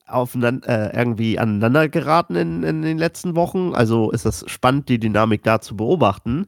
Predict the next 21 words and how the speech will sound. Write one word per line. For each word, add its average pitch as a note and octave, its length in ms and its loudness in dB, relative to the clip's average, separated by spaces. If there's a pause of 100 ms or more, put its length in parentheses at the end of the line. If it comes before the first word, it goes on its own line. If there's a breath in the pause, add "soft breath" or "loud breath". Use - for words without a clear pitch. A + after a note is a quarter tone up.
(540 soft breath)
Und A#2+ 320 6
ja, F#2 200 2
für - 120 -2
Penta A#2 380 2
natürlich G#2 400 0
der - 200 -4
ultra G#2 320 -2
gute F2 280 -6
Aufbau, E2+ 340 -6
ne? G#2+ 220 -2 (100)
Ich G2+ 140 -2
meine, A#2+ 120 2
der A2 80 -2
kommt B2 220 -4
von A#2 160 -2
All A2+ 160 0
Elite, A2 460 -2
hat G#2 120 -6
direkt A2+ 380 -4
diesen G#2+ 240 -2
Aufbau. G2+ 640 0